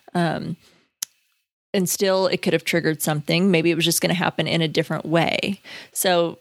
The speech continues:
you know, even if the events didn't exactly happen, things still could have happened the same way because they, we keep hearing, "Well, the apocalypse is supposed to happen. It's going to happen no matter what. So maybe it doesn't matter how you get there.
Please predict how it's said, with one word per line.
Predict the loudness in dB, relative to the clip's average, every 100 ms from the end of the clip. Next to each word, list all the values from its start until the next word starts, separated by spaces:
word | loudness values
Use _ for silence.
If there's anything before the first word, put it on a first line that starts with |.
| _ 0
you | 2
know, | 4 2 0
even | 0 2 2
if | 0 -2 -2
the | 0 0
events | 0 0 0 -4 -2
didn't | 0 0
exactly | 0 2 0 0 0
happen, | 2 0 0 -2 -2
things | 2 2 2
still | 2 4 4 4 0 -6 -20 _ _ _
could | 2
have | 2
happened | 2 0 0
the | 0
same | 2 2
way | 0
because | 2 2 2 2
they, | 0 2
we | 2
keep | 2 2 0 _ _ _
hearing, | 0 4 6 6 4 2
"Well, | 2 4 4
the | 4
apocalypse | 4 0 2 0 0
is | -2
supposed | 2 2 2
to | 0
happen. | 0 -2 -6
It's | -8 -4
going | 0 0 0
to | 0
happen | 0 0 -2 -4
no | -2
matter | 0 2 0
what. | 2 2 2 0
So | 0 0 0 -2 -8 -4
maybe | 2 2
it | 2
doesn't | 0 0
matter | 0 2 2 2
how | 2
you | 4 4
get | 2 0 2
there. | 2 4 2